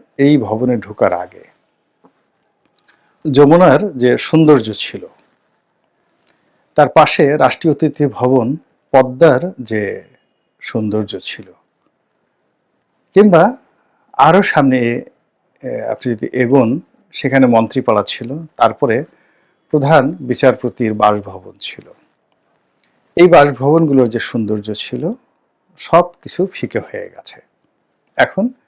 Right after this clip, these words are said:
সেই সৌন্দর্য নেই। It means এখানে যারা দায়িত্বরত রয়েছেন, তারা কেউ, আহ,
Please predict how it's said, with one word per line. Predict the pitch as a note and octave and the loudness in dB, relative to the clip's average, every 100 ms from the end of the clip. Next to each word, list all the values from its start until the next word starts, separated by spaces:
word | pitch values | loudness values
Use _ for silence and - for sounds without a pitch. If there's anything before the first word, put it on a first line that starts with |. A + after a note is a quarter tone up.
| _ | _
সেই | A#2+ - | -8 -6
সৌন্দর্য | B2 A2 G#2 G2 F3 C4+ _ _ _ _ G#2+ G2+ | -6 -6 -6 -6 -6 -6 _ _ _ _ -10 -6
নেই। | G2+ F2+ _ _ _ _ _ _ _ - | -6 -10 _ _ _ _ _ _ _ -2
It | D#3+ - F3+ | -2 2 2
means | E3 D#3+ - _ _ _ _ _ _ _ _ D#3 | 2 0 -6 _ _ _ _ _ _ _ _ -2
এখানে | D3+ E3+ E3 E3+ E3 - _ | 0 2 2 2 0 -8 _
যারা | B2+ A#2+ A#2+ | 0 2 4
দায়িত্বরত | A2+ - C3+ A#2 - | 0 0 -2 -4 -2
রয়েছেন, | A#2 A2+ A2 - A#2 A#2 C3 _ _ _ _ _ _ _ _ _ - | -2 -2 -4 -10 -12 -14 _ _ _ _ _ _ _ _ _ _ -2
তারা | C3 A#2+ | 0 0
কেউ, | - F3+ C#3 A3+ - _ _ _ _ - | 2 4 4 2 -6 _ _ _ _ -16
আহ, | A#2+ A2+ A2 | -10 -8 -10